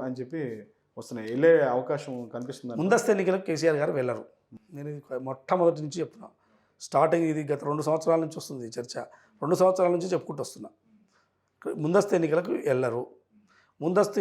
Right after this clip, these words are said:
Speaker 2: ఎన్నికలకు వెళ్తే టీఆర్ఎస్ పార్టీ ఓటమి ఖాయం.
Speaker 1: ముందస్తుకెళ్తే.
Speaker 2: ముందస్తుకెళ్తే అది కేసీఆర్ గారు తెలుసు. ఏం అవసరం ఉన్నది ముందస్తుకు? రెండు వేల పద్దెనిమిదిలో ఎన్నికలకు ముందస్తుకు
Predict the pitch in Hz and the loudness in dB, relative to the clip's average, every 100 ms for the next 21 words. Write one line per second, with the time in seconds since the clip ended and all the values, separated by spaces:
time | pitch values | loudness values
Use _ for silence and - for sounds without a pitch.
0 | 175 170 160 156 151 175 226 - - _ | 2 2 2 2 0 0 0 -2 -12 _
1 | - 165 160 156 - 139 - 185 330 - | 2 4 4 2 -2 -4 -4 -8 -8 -14
2 | _ _ _ _ _ _ 131 147 139 151 | _ _ _ _ _ _ 0 2 0 -6
3 | - 165 117 - _ _ 110 107 _ _ | -10 -6 -6 -8 _ _ _ _ _ _
4 | - 143 135 - - - _ 143 143 135 | -20 -16 -16 -16 -20 -20 _ -2 -2 -2
5 | 127 110 - - 165 175 165 160 165 151 | -6 -10 -12 -4 -4 -2 -2 2 2 2
6 | 147 160 - 131 120 117 - _ _ _ | -2 -4 -6 -8 -8 -10 -12 _ _ _
7 | 131 190 240 214 226 226 226 202 196 - | 0 4 6 6 6 4 2 0 0 -2
8 | 226 - - _ _ 170 233 240 208 196 | -6 -12 -16 _ _ 6 8 8 6 6
9 | 196 208 214 170 175 170 165 170 - | 6 6 6 6 4 2 4 2 2